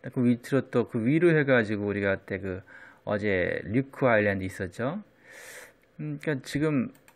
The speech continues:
계속 이렇게 흐름이 이렇게 가는 안 좋은 상황입니다. 지금 흐름이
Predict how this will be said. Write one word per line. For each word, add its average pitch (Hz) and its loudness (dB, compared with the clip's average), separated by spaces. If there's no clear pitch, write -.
계속 151 -2
이렇게 139 0
흐름이 180 0
이렇게 143 0
가는 127 4
안 104 -2
좋은 143 2
상황입니다. 120 0
지금 139 0
흐름이 117 0